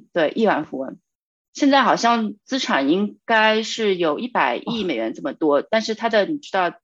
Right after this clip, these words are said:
Speaker 1: 资产是虚拟货币类的嘛，最近跌了很多，比特币从最高到现在也跌了，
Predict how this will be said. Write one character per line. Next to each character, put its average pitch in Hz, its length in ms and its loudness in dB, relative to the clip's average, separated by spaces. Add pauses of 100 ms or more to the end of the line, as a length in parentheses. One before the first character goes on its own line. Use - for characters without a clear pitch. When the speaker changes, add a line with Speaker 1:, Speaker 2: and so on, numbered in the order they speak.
(120)
Speaker 1:
资 208 100 -10
产 175 280 -4
是 208 260 -4 (260)
虚 262 200 -4
拟 180 120 -2
货 208 180 -2
币 208 120 -6
类 165 160 0
的 196 120 -6
嘛， - 160 -12
最 208 160 -8
近 185 380 -4
跌 190 140 0
了 190 80 4
很 147 220 -6
多， 151 220 0
比 143 140 -8
特 190 160 -2
币 196 140 -12
从 170 200 -6
最 180 120 2
高 175 200 -2
到 170 160 -2
现 170 200 -4
在 165 160 0
也 123 140 0
跌 170 180 -6
了， 156 280 -2